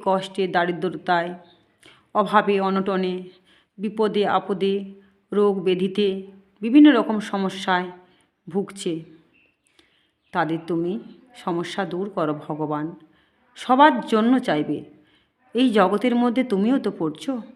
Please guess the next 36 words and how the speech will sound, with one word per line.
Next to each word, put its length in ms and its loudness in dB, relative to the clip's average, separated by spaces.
তোমার 240 -4
অন্তরের 360 -4
কথাও 380 -4
ভগবান 460 0
কিন্তু 340 -6
শুনছেন। 500 0
তাই 140 6
নিজের 300 6
নিজের 280 6
বলে 220 4
সব 180 0
সময় 420 -2
কিছু 200 -8
চাইবে 360 4
না, 240 -2
এটা 100 0
স্বার্থপরতা 880 2
হয়ে 200 0
যায়। 220 0
ভগবান 460 0
বুঝতে 300 -6
পারে, 220 0
দেখ 240 -4
তোর 200 4
মতন 300 4
কত 240 2
কত 200 -2
সন্তান 600 2
ভুগছে 360 -2
এই 60 2
জগতে, 540 0
তাদের 300 0
চিন্তা 240 4
তুই 140 4
করছিস 440 0
না, 160 4